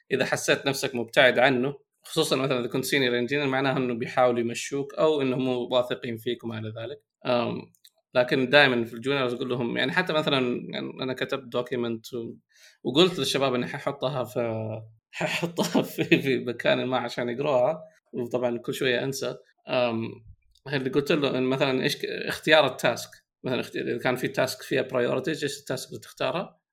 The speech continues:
التاسك اللي فيها highest return of investment. سواء إيش ال return of investment هنا؟ إنه حيكون فيها value أكبر للشركة من ناحية مثلا money، أو من ناحية إنه مع مديرك إنه حتكون هذا الشيء كويس، أو إنه ممكن حتتعلم منها أكثر، أو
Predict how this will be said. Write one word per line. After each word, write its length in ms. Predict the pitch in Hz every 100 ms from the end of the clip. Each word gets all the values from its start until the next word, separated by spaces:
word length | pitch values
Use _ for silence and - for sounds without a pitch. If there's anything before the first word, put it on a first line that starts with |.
| 180
التاسك 360 | - 226 -
اللي 280 | 196 175 165
فيها 520 | 170 175 156 151 170
highest 140 | 165 -
return 400 | 139 156 143 131
of 200 | 127 127
investment. 320 | 127 127 -
سواء 360 | - 147 143 147
إيش 180 | 165 165
ال 100 | 151
return 40 |
of 280 | 156 143 127
investment 340 | 139 - 143
هنا؟ 240 | 160 165 170 _ _ -
إنه 80 |
حيكون 240 | 160 156 165
فيها 260 | 165 139
value 300 | 123 135 127
أكبر 340 | 127 - 139 123
للشركة 460 | 117 - 127 117
من 140 | 120 117
ناحية 260 | 117 131 -
مثلا 260 | 113 117 113 110 - 139
money، 260 | 143 139
أو 120 | 120 120
من 300 | 127 127 127
ناحية 240 | 123 - 123
إنه 260 | 120 120
مع 240 | 120 127 117
مديرك 600 | 120 117 135 135 131 - - _ -
إنه 140 | 120 117
حتكون 340 | 123 - 127
هذا 140 | 123
الشيء 300 | 120 - 117
كويس، 300 | - 127 120
أو 200 | 120 151
إنه 140 | 143 131
ممكن 280 | 131 127 127
حتتعلم 540 | 135 - 127 131 123
منها 260 | 123 120 123
أكثر، 360 | - 120 -
أو 240 | 131 120